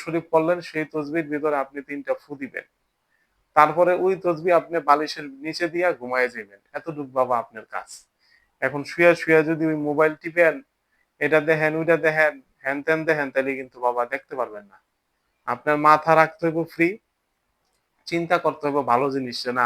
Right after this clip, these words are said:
আমি এই দরুদ শরীফের উসিলায়, আমার নবী মুহাম্মদ সাল্লাল্লাহু আলাইহি সাল্লামের দরুদের উসিলায় অবশ্যই আমি যে জিনিসটা অবগত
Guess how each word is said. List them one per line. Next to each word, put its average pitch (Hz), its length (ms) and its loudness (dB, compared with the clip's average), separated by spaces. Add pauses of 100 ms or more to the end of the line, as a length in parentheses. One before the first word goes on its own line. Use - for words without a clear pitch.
আমি 127 160 -6
এই 123 100 -10
দরুদ 165 280 0
শরীফের 156 380 -4
উসিলায়, 131 460 -2
আমার 123 200 -6
নবী 135 220 -6
মুহাম্মদ 139 320 -6
সাল্লাল্লাহু 127 360 -4
আলাইহি 127 180 -6
সাল্লামের 127 300 -12 (120)
দরুদের 151 380 -12
উসিলায় 135 320 -6
অবশ্যই 170 440 -8 (560)
আমি 135 160 -2 (100)
যে 147 80 4 (100)
জিনিসটা 151 320 -4 (120)
অবগত 160 340 0